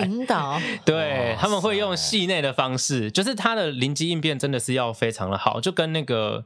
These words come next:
Speaker 2: 像，像舞台剧一样，有没有？
Speaker 3: 对。
Speaker 2: 因为这个是比舞台剧还要更近距离跟玩家接触的。
Speaker 3: 即兴演出。
Speaker 2: 嗯。对，他们是真的有办法，就是因为他非常的融入了这个角色，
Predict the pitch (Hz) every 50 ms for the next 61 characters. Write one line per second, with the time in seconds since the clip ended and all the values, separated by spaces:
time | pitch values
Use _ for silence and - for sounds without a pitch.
0 | - _ - - 175 143 139 - 160 - - 104 98 107 101 98 - - 123 107
1 | 98 98 104 98 95 92 90 95 92 101 98 95 90 87 85 80 80 87 - -
2 | - - 165 151 - - 165 143 - 127 113 110 - 113 110 107 107 107 104 107
3 | 107 - 160 143 110 107 - - 98 107 127 123 117 - - 147 120 110 - -
4 | 139 117 104 - 131 117 104 101 95 92 - 113 104 104 104 107 107 107 113 -
5 | - 117 104 98 104 113 107 107 - 101 95 - - - 95 98 - - - -
6 | 107 - 196 202 165 120 101 87 76 71 73 - - - 82 80 165 170 139 113
7 | 110 107 139 156 147 139 127 147 135 - 139 131 120 117 110 110 110 113 104 104
8 | 127 123 113 113 98 95 95 - 110 107 113 110 104 156 160 190 196 - 185 185
9 | 185 180 - 170 165 156 - 135 120 117 107 110 104 117 127 117 110 110 104 95
10 | - 90 92 95 113 113 110 113 117